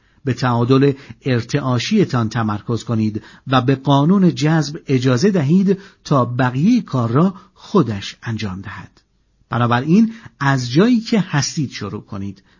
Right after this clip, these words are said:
و سعی کنید تا جملات موافق جهت را بیابید.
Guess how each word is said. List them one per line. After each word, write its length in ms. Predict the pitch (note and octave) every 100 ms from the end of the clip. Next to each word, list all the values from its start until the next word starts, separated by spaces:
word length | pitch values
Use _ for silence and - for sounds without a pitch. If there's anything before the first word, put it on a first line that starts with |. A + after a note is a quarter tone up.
| -
و 60 |
سعی 240 | A2+ C#3+ D3+
کنید 440 | D#3+ E3 F3+ E3 - -
تا 240 | - B2+ A2+
جملات 600 | A#2 A#2+ A#2 A#2+ C3 C#3+
موافق 580 | C3 B2 A#2+ A2 A#2+ B2
جهت 480 | A#2 D3 F3+ F#3
را 160 | G#3 A3 - _ _
بیابید. 580 | C#3+ A2+ E2+ - - _